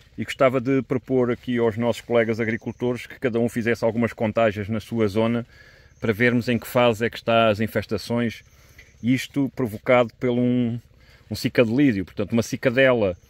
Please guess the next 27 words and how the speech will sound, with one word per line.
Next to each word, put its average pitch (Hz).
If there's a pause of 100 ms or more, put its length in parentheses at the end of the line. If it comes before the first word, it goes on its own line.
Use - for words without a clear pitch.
(600)
a -
chamada 120
cicadela 127
castanha 117 (100)
e 98
não 117
a 110
cicadela 113
verde 117
que -
estamos 104
habituados. 110 (480)
Nós 107
temos 120
aqui 117
muitas, 120 (800)
muitas 123
picadas 120
de -
cicadela 127 (580)
e 127
algumas 135
delas 139 (600)
são 135
a -
cicadela 123
castanha, 123